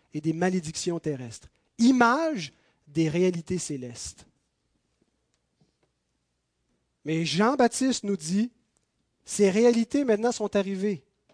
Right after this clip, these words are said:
de manière visible, sont plus simplement dans les prédications des prophètes comme des choses futures à venir, mais sont devenues des réalités visibles sous vos yeux.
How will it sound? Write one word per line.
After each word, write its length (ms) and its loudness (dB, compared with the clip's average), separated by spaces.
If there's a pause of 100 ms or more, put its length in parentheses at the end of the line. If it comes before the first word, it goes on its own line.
(140)
de 140 -2
manière 340 0
visible, 560 -6 (540)
sont 200 0
plus 240 0
simplement 580 2
dans 200 2
les 160 2
prédications 720 0
des 120 -2
prophètes 420 0
comme 200 -2
des 160 -2
choses 320 -2
futures 400 -6
à 60 0
venir, 360 -6 (420)
mais 260 2
sont 200 -2
devenues 400 2
des 140 4
réalités 720 0 (420)
visibles 760 0 (160)
sous 320 -2
vos 220 6
yeux. 420 0